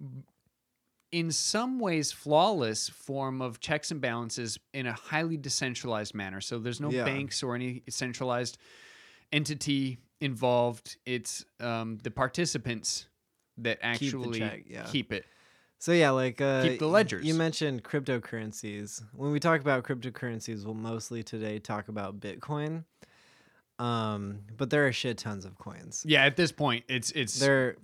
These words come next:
Speaker 2: some of 'em
Speaker 1: there's
Speaker 2: s-,
Speaker 1: too many to mention
Speaker 2: there's
Speaker 1: at this
Speaker 2: too many
Speaker 1: point.
Speaker 2: to mention, and some of 'em sound like they're good,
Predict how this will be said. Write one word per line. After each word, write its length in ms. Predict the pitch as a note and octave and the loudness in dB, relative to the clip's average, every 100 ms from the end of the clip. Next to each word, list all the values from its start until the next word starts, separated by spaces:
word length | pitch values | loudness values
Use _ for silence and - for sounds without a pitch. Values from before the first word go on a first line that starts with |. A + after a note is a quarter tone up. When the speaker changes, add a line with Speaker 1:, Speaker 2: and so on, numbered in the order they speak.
| - D3+ | -14 -14
Speaker 2:
some 240 | C#3 F#3+ G#3+ | -2 4 6
of 120 | A3 | 6
'em 80 | G3+ | 8
Speaker 1:
there's 140 | E3+ | 8
Speaker 2:
s-, 60 | - | 8
Speaker 1:
too 140 | A3+ | 6
many 220 | G3+ E3+ D3 | 8 6 4
to 100 | D3 | 4
mention 320 | C3+ A2+ A#2+ | 2 2 0
Speaker 2:
there's 120 | C#3+ | 0
Speaker 1:
at 20 | |
this 60 | - | 2
Speaker 2:
too 40 | E3 | 2
many 140 | D3 | 2
Speaker 1:
point. 80 | B2+ | 0
Speaker 2:
to 40 | |
mention, 440 | A#2 G#2+ A2+ G#2 - | -2 -4 -6 -8 -8
and 240 | C3 C3+ C3 | -4 -4 0
some 180 | E3+ F#3+ | 0 2
of 120 | F#3+ | 2
'em 180 | F3 D3 | 2 2
sound 340 | - C3 C3 | 0 0 0
like 220 | C3 A#2+ | -2 -2
they're 200 | - A#2+ | -2 -2
good, 500 | G#2+ F#2+ G#2+ A2+ B2 | -2 -4 -2 -2 -4